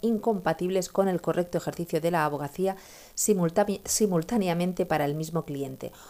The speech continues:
o para quienes lo hubiesen sido en los tres años precedentes. No se entenderá incompatible esta prestación si se realiza por personas jurídicas distintas y con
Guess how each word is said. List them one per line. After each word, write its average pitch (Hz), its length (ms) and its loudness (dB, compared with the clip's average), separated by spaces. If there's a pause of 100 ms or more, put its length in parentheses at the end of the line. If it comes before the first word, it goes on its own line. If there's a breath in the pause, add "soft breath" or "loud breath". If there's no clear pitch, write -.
(120 loud breath)
o 202 120 4
para 165 280 6
quienes 175 400 2
lo 202 220 4
hubiesen 202 380 2
sido 185 400 0
en 214 140 4
los 180 180 0
tres 175 300 0 (200 loud breath)
años 165 360 0
precedentes. - 760 -8 (500 loud breath)
No 202 100 4
se 220 100 4
entenderá 202 400 4
incompatible 175 600 0
esta - 200 -6
prestación 202 540 2
si 185 120 -2
se 147 160 -2
realiza 170 600 0
por 147 160 -6
personas - 340 -8
jurídicas 170 580 0
distintas 165 580 -2 (300 loud breath)
y 226 100 2
con 196 280 2